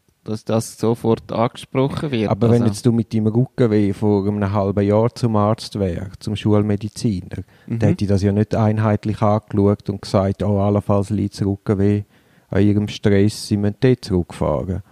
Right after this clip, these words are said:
Speaker 2: Sondern der hätte dir wahrscheinlich einfach Medik gegeben und ein paar Übungen empfohlen.
Speaker 1: Ja.
Speaker 2: Also es hätte wahrscheinlich gar nicht gebracht, wenn du ein halbes Jahr früher die, die, die Warnzeichen vom Körper
Speaker 1: Also das Einzige, wa-, was etwas bringt, sind natürlich die Übungen. Wenn du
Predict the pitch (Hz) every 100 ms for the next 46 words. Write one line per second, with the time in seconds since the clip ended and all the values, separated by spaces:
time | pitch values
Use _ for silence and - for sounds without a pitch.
0 | _ _ - 92 90 95 92 - 95 90
1 | 90 95 90 92 - 101 101 95 - 98
2 | 92 92 - 92 98 107 120 123 120 120
3 | - 143 127 - - - 151 110 - _
4 | _ - 92 95 98 - 92 90 95 87
5 | 90 92 92 104 98 123 - 113 113 117
6 | 117 110 - 120 113 117 113 117 120 117
7 | _ _ _ _ _ _ _ _ _ -
8 | 110 - 104 101 92 110 101 101 107 120
9 | - 101 110 110 110 107 - 107 113 -
10 | 117 110 - _ _ _ - 117 117 104
11 | 120 151 - 135 120 117 - 117 135 165
12 | 143 - 123 - 127 175 156 - 107 113
13 | 113 - 110 117 - - 117 135 175 170
14 | 131 208 - - 110 117 110